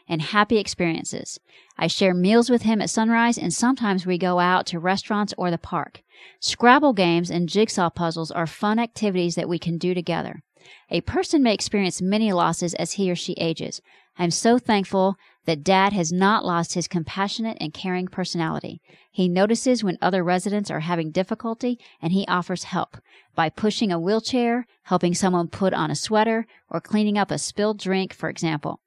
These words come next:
His sense of humor still comes through as he intentionally makes funny comments and tells funny stories. When I tell Dad goodbye after our visits,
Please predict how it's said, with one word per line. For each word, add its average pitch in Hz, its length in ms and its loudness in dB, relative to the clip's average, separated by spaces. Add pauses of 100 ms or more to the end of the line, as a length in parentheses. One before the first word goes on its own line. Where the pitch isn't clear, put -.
(400)
His 180 160 0
sense 240 240 2
of 294 120 0
humor 214 240 0
still 214 240 2
comes 269 260 0
through 190 240 2
as 165 160 -2
he 175 120 -2
intentionally 220 520 -2
makes 160 240 -4
funny 202 300 0
comments 180 500 -4 (260)
and 156 140 -4
tells 165 260 0
funny 185 280 0
stories. 160 640 -4 (400)
When 180 140 -2
I 214 140 2
tell 269 300 0
Dad 190 400 2
goodbye 180 560 2
after 175 280 -4
our 170 160 0
visits, 156 420 -6